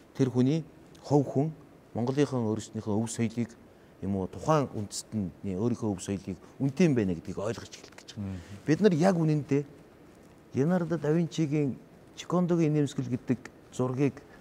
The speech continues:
Speaker 1: хинч хараад хүүхдч байсан "Я энэ үнэтэй юм байна" гэж ойлгоддог мөртлөө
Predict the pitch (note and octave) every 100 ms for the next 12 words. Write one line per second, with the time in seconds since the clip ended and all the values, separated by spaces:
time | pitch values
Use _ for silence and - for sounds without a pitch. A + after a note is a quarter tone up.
0 | - - - - - F3 F3+ - C3+ C3
1 | - - - - - - D#3 - - C3+
2 | B2+ A#2 G#2+ A#2+ D3+ C3+ C#3 - F#3 F3
3 | C#3 B2 B2 G#2 A2 - - - B2 C3
4 | B2+ B2 - A2 G2 - -